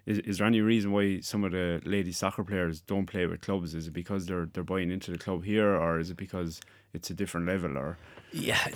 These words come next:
Speaker 2: um, I, I don't think, uh, we've ever, I've never come across a scenario where they'd gi-, they'd give up playing for, you know, Wexford Youths or whoever, you
Speaker 1: Yeah.
Speaker 2: know, because of the college. I think it's more a case that they're, it's a,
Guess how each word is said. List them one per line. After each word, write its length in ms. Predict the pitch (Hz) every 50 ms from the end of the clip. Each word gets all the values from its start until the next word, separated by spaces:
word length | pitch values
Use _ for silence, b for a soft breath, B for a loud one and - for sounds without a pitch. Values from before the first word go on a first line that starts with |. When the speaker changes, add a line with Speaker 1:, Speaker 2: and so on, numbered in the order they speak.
| 143 - -
Speaker 2:
um, 600 | 107 104 104 101 101 101 101 101 101 101 98 95
I, 520 | - - - - - - - - - - 101
I 40 |
don't 180 | 98 120 135 131
think, 280 | 113 113 104 101 - -
uh, 800 | - - - - - - - - - - - - - - - -
we've 220 | - 92 85 87
ever, 220 | 95 92 90 - - 92 90 - - - - _ - -
I've 140 | - -
never 140 | 104 101 95 90
come 160 | - - 92
across 240 | - 101 95 92 -
a 20 |
scenario 340 | - 95 87 92 92 85 82
where 100 | 82 80
they'd 140 | 73 80 82
gi-, 180 | 104 95 85 71
they'd 180 | - 85 82 -
give 160 | 101 85 85
up 140 | 92 87 -
playing 260 | - 90 90 87 85
for, 420 | - - 82 78 76 73 71 - - - _ _ -
you 80 | - 87
know, 80 | 82
Wexford 320 | 76 85 90 - - 87 82
Youths 360 | 90 92 92 92 - - 85
or 440 | 78 76 76 76 76 73 73 71 - - _ _ _ _ - -
whoever, 400 | 87 87 87 85 82 76 69 - - _ - _ -
you 100 | - 101
Speaker 1:
Yeah. 60 | 90 87
Speaker 2:
know, 80 | 82 71
because 260 | - - 85 85 76
of 40 | 76
the 60 | 80
college. 440 | - 98 98 87 78 73 - - B B B B B B B B B B B
I 100 | - 95
think 160 | 101 98 85
it's 100 | 85 -
more 340 | 95 90 95 92 90 85 80
a 80 | 64 -
case 340 | - 101 90 90 87 -
that 180 | - 78 76 -
they're, 420 | - 85 82 80 80 78 76 76 - - - - - - -
it's 200 | - 98 - -
a, 240 | 92 - 82 95